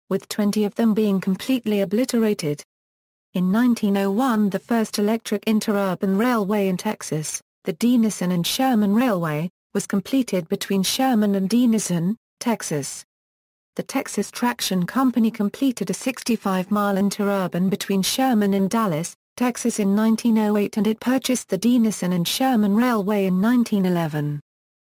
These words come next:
Through the connections in Dallas and Denison, it was possible to travel to Terrell, Texas, Corsicana, Texas, Waco, Texas, Fort Worth, Texas, Kilburn,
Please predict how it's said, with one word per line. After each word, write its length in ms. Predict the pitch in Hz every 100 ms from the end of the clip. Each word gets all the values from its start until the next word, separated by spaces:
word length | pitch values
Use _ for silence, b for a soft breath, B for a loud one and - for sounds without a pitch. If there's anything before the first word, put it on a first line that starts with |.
| _
Through 240 | - 226 214
the 80 | 185
connections 760 | - 208 226 - 196 190 196
in 140 | 185 180
Dallas 440 | 226 240 208 -
and 180 | 185 185
Denison, 640 | 233 247 220 - 175 170 226 _ -
it 180 | 180 -
was 140 | 185
possible 500 | - 277 - 269 269
to 140 | 240
travel 340 | 233 - 226 214
to 140 | 208
Terrell, 440 | - 185 165 151 202 _ _
Texas, 640 | 240 214 - 151 135 - - _ _ _ _ _ _ -
Corsicana, 840 | 254 254 - - 226 220 170 165 185 _ -
Texas, 640 | 240 202 - 143 - - _ _ _ _ _ _ _
Waco, 480 | 233 269 - 185 196 _ _
Texas, 640 | - 233 - 165 139 - - _ _ _ _ _ _ _
Fort 340 | - 196 95
Worth, 460 | 190 170 139 147 - _ _
Texas, 640 | - 214 - 151 139 - - _ _ _ _ _ _ -
Kilburn, 580 | 202 202 196 147 143